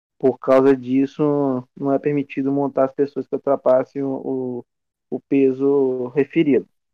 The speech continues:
Crianças menores de, de oito anos devem ir com o adulto,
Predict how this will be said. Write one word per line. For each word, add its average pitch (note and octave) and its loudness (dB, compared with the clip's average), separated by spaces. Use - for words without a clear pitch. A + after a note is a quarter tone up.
Crianças D3 2
menores C#3+ 4
de, C3 -2
de C3 -8
oito C3 0
anos B2 -2
devem B2 2
ir B2+ -14
com D#3 2
o E3 2
adulto, C3 -4